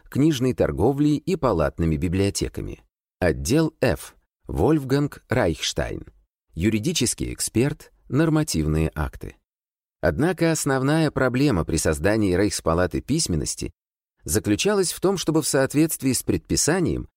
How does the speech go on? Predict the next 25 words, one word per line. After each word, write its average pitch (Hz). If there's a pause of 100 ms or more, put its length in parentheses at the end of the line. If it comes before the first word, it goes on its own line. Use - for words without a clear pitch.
(240)
охватить 95
всех -
специалистов, 107
задействованных 98
в -
сфере 113
литературы, 87 (320)
обладая 78
при 156
этом 147
только 156
союзом 127
писателей 113
Рейха 156
как 151
первичной 87
ячейкой. 80 (560)
Тем 98
не 82
менее, 98 (240)
уведомление 139
о 131
структуризации 123
Рейхспалаты 110
письменности 85